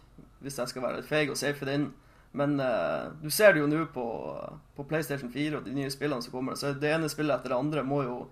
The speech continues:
annonsere at de allikevel ikke klarer å opprettholde seksti frames per sekund, og, og må liksom nedgradere til, til tretti F P S, som er den gamle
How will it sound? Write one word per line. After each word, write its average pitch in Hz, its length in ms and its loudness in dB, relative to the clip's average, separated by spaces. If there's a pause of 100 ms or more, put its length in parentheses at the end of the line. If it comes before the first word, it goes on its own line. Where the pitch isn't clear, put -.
(320)
annonsere 151 560 6
at 131 140 2
de 139 80 -2
allikevel 135 480 -2
ikke 131 160 -8
klarer 139 260 2
å 117 60 -4
opprettholde 139 480 -2 (500)
seksti - 460 -6 (680)
frames 143 240 -2
per 123 160 -4
sekund, 123 360 -4
og, 69 360 -8 (560)
og 147 80 -4
må 156 140 4
liksom 135 180 0
nedgradere 147 640 6
til, 123 340 -6
til 127 200 -6
tretti 135 360 -2
F - 140 -6
P 120 80 2
S, - 160 -2
som - 80 -4
er 120 100 -2
den 127 120 -4
gamle 135 340 2